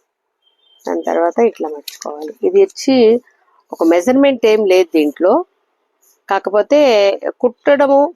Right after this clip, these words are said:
ఫస్ట్ కుట్టడం ఎలాగా అనే దాని గురించే అన్నమాట ఇది చేయడం. ఇప్పుడు దీనికి మెజర్‌మెంట్ ఏం లేదు. మనం క్లాత్ కుట్టుకునేటప్పుడు ఇలాగ కుట్టాలి అని దీంట్లో నేర్చుకొని, మళ్ళా తర్వాత నేర్చుకునేటప్పుడు క్లాత్ కట్ చేసి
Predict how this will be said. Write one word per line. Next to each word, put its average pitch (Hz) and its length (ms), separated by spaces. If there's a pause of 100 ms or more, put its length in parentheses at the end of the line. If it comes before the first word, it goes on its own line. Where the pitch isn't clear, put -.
ఫస్ట్ - 300 (100)
కుట్టడం 226 440
ఎలాగా 175 380 (380)
అనే 185 360
దాని 180 240
గురించే 180 460
అన్నమాట 165 400
ఇది 147 640 (240)
చేయడం. 160 300
ఇప్పుడు 196 340 (720)
దీనికి 190 240
మెజర్‌మెంట్ 190 540
ఏం 165 200
లేదు. 151 500 (140)
మనం 196 140
క్లాత్ 220 440
కుట్టుకునేటప్పుడు 185 1000 (640)
ఇలాగ 247 380
కుట్టాలి 269 720
అని 226 200
దీంట్లో 233 460
నేర్చుకొని, 202 960
మళ్ళా 247 300
తర్వాత 240 520
నేర్చుకునేటప్పుడు 208 1000
క్లాత్ 214 360
కట్ - 240
చేసి 311 360